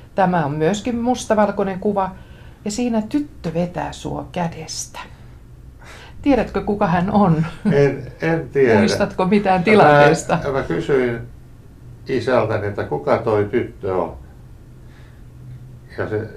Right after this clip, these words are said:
Speaker 2: ja isäni sanoi, että ei se ole kukaan, että se on vaan joku pikkutyttö, joka oli siinä rannassa ja halusi, se on Hietalahdessa, Vaasassa. Vaasassa. Mä en oikein tiedä, millä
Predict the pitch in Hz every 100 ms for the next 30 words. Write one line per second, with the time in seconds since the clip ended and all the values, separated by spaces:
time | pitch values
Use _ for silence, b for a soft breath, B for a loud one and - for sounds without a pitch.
0 | - 110 107 135 151 139 107 113 107 101
1 | 98 110 110 107 123 - 151 131 - 107
2 | 90 90 123 131 101 117 127 127 131 123
3 | 107 - B B B B - 127 123 -
4 | 110 104 101 - 98 92 92 101 101 101
5 | 92 - 104 98 101 101 110 123 120 95
6 | 90 - 95 90 98 95 123 113 - -
7 | - 110 127 113 - 92 95 85 - -
8 | 95 98 104 95 - - - 80 B B
9 | B B B B B B - - - -
10 | - - - 113 107 98 - - - 101
11 | 101 - - 131 147 151 139 147 139 160
12 | 143 117